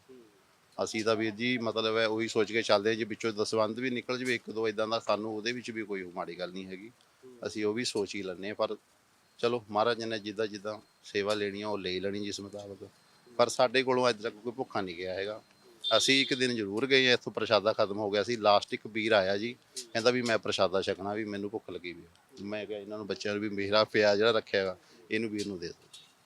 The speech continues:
ਉਹਨੂੰ ਵੀ ਅਸੀਂ ਪ੍ਰਸ਼ਾਦਾ ਛਕਾ ਕੇ ਭੇਜਿਆ।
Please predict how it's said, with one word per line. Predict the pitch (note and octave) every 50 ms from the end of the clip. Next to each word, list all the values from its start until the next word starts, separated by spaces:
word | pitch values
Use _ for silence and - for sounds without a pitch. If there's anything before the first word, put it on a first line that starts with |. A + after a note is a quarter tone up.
| _ _ _ _ _ _ _ _ _ _ _ _ _ _ - - -
ਉਹਨੂੰ | G#2 G2+ A2 A2
ਵੀ | A#2 G#2+
ਅਸੀਂ | G2 G#2
ਪ੍ਰਸ਼ਾਦਾ | - - - - G2+ F2+ E2+ F#2
ਛਕਾ | E2+ G2 G2+ F#2
ਕੇ | F2+ G2+
ਭੇਜਿਆ। | G2 - A#2+ F#2+ F#2 F#2+ G2+